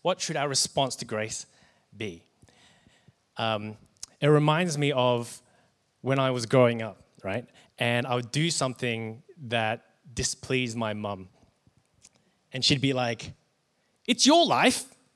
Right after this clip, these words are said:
Do whatever you want." And you knew that you couldn't do whatever you wanted. Or you can choose to do anything you like,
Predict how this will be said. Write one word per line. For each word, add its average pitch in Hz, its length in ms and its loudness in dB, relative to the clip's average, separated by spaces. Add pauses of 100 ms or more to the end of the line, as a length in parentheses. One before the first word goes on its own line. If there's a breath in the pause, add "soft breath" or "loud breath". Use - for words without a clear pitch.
Do 330 100 6
whatever 330 220 6
you 277 100 8
want." 233 300 6 (3250)
And 120 140 -4
you 117 100 -4
knew 113 480 0 (280)
that 107 120 -6
you 98 140 -10
couldn't 113 360 -8
do 113 200 -4
whatever 95 260 -6
you 90 120 -8
wanted. 90 360 -10 (3750 soft breath)
Or 139 400 6 (680 soft breath)
you 247 160 2
can 302 140 2
choose 262 300 2
to 190 60 -6
do 175 140 4
anything 285 340 6
you 277 140 4
like, 139 360 4